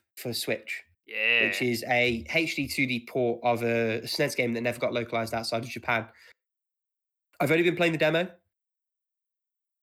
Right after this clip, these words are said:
Speaker 1: but I really, really like what I've seen, and I am gonna be, um, ordering a copy of the physical,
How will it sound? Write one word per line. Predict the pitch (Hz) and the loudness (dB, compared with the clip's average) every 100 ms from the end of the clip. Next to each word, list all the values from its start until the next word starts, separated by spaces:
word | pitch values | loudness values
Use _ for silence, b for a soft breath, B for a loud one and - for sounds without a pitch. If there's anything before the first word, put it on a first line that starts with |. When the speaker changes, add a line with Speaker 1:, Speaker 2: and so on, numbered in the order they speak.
| _ - | _ -2
Speaker 1:
but | |
I | 123 | 0
really, | 123 131 123 | 0 0 0
really | 120 | 0
like | 117 117 117 | 0 -2 -6
what | 113 | -10
I've | 113 | -8
seen, | - 113 113 _ - | -8 -8 -8 _ -8
and | 120 | -2
I | 120 | 0
am | 120 120 | 2 0
gonna | 120 | 0
be, | 113 117 110 113 b b _ - | 0 0 0 -6 b b _ -2
um, | 120 113 113 | 2 2 2
ordering | 127 120 113 | 0 2 2
a | 113 | 2
copy | 123 - | -2 -2
of | 117 | -4
the | |
physical, | 113 120 113 113 110 | -2 -2 -4 -8 -12